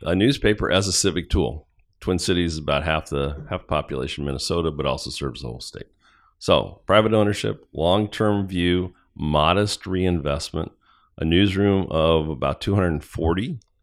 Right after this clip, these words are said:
which is huge by regional standards, and a mix of, guess what, veteran reporters and columnists and younger people more skilled in digital trades.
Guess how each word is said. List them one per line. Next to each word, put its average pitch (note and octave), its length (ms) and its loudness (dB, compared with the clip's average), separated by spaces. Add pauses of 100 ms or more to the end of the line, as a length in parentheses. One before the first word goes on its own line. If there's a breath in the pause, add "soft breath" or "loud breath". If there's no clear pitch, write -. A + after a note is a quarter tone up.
(180)
which - 140 -16
is - 360 -12
huge D3 420 2
by C#2 100 -4
regional C#2 420 -4
standards, C3+ 720 -2
and G2+ 140 2
a G2+ 40 4
mix A2+ 520 2
of, F#2 480 0
guess A2+ 280 -2
what, A2 320 0 (340 soft breath)
veteran A2 600 2
reporters G#2+ 640 -2
and D#2 160 -6
columnists G2 680 0 (320)
and E2 200 -2
younger F#2+ 320 0
people F2 600 -4 (120)
more E2 200 -2
skilled D#2 380 -4
in C#2+ 100 -6
digital C2+ 380 -6
trades. - 500 -10